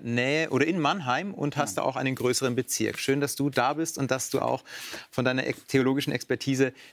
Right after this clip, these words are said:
Speaker 1: mit hineinbringst. Wir haben ja diesen Text, den ich gerade angekündigt habe, diesen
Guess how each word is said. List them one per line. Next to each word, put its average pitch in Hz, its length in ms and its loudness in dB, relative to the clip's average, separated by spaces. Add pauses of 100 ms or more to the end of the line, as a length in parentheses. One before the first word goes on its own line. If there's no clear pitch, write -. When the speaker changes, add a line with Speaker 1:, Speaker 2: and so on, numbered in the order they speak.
Speaker 1:
mit 131 240 0
hineinbringst. 110 840 0
Wir 139 460 4
haben 175 180 4
ja 180 80 2
diesen 147 300 0
Text, - 340 0
den 131 80 2
ich 120 140 -4
gerade 131 340 0
angekündigt 131 800 0
habe, 113 240 2
diesen 123 360 0